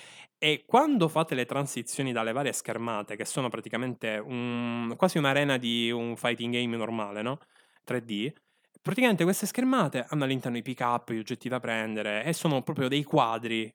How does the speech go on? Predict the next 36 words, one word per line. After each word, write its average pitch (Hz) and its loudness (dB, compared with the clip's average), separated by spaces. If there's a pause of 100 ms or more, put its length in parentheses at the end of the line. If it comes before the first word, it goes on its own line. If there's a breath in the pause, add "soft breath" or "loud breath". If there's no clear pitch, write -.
che, 143 -4
dove 151 2
succede 160 0
una 139 2
cosa 147 0
diversa 147 0
dal 120 0
quadro 123 -4
precedente, 110 -8
ed 156 -2
è 147 -2
questo - -6
il 113 -6
motivo 113 -4
per 110 -6
cui 117 -6
secondo 113 -8
me 123 -4
sto 120 -12
gioco 117 -4
rimane 120 -2
fresco, 123 0
anche 113 -4
se 117 -8
vi 117 -6
fate 120 -4
tipo 113 -4
venti 117 -4
tryout 113 -2
in 107 -8
un 107 -8
giorno, 104 -6
è, 131 -12
è 123 -8
molto 120 -6
bello. 104 -6